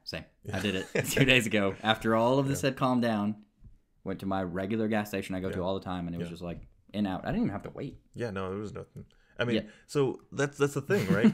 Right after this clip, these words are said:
Speaker 1: <laughs>
Speaker 2: So all these, these shortages are like these weird self-perpetuating
Speaker 1: Mm-hmm.
Speaker 2: things because much like with the toilet paper.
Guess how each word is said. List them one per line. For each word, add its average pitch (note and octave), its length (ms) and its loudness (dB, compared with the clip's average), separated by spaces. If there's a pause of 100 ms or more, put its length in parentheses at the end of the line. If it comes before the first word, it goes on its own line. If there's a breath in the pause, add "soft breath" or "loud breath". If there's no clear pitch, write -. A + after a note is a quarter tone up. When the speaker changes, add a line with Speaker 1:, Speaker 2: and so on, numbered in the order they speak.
(160)
Speaker 1:
<laughs> G#3 140 -2
Speaker 2:
So A#2+ 220 2
all C3 180 2
these, D3 460 0 (200)
these A#2 880 -6
shortages C#3 800 -4
are A2+ 260 -6
like G#2 200 -6
these G#2 200 -8
weird A2 440 -2
self-perpetuating G2 1040 -4 (120)
Speaker 1:
Mm-hmm. D#2+ 600 -16
Speaker 2:
things G2+ 260 -4
because F#2+ 440 -4 (300)
much A#2 380 -2
like B2 100 -4
with A#2 120 -4
the G#2+ 80 -8
toilet C#3+ 240 -4
paper. E2+ 160 -4